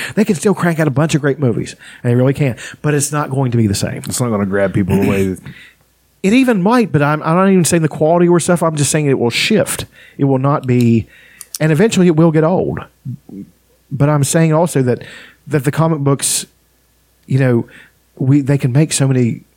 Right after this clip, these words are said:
Speaker 1: really great movies out of some of these comic books. You know?
Speaker 2: They don't have to build an entire universe for 'em. They can just make one-offs.
Speaker 1: They can make one-offs. Um, I would like to see, uh, y-, definitely more than one made.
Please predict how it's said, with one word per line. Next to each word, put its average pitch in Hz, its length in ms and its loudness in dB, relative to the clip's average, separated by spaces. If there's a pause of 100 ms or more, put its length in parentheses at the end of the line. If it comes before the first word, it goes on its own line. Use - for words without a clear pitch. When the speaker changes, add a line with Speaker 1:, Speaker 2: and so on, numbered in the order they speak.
Speaker 1:
really 143 300 2
great 120 260 -2
movies 123 280 0
out 101 80 -2
of 98 60 -2
some 113 120 -2
of 104 40 0
these 104 120 -2
comic 175 280 -2
books. - 360 -10
You 131 100 -4
know? 127 80 0
Speaker 2:
They 135 60 0
don't 147 120 2
have 139 120 0
to 123 80 -2
build 120 180 0
an 113 60 2
entire 113 340 0
universe 110 460 0
for 98 120 -6
'em. 104 80 -2
They 110 120 -2
can 117 120 -2
just 107 160 -4
make 110 160 -2
one-offs. 123 320 -4
Speaker 1:
They 202 100 2
can 247 100 0
make 269 140 0
one-offs. 160 500 0
Um, 147 200 0
I 165 140 0
would 202 140 2
like 180 140 0
to - 60 -6
see, 156 400 2
uh, 131 140 -2
y-, 117 640 -4
definitely 147 280 0
more 139 180 2
than 127 120 2
one 123 220 0
made. 92 340 -4